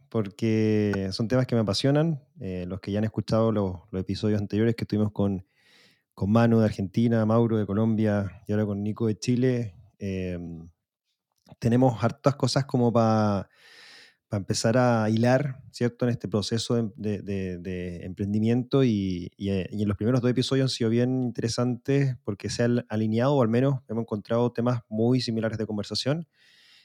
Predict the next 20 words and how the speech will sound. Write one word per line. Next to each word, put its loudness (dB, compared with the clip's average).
Eh, 2
vamos 4
a 4
ver 4
hoy 4
día 2
qué -2
nos -2
depara 0
con, -2
con -6
Nico 0
y 0
su -2
experiencia, 2
a -6
ver 0
si -4
algo, 0
bueno, -12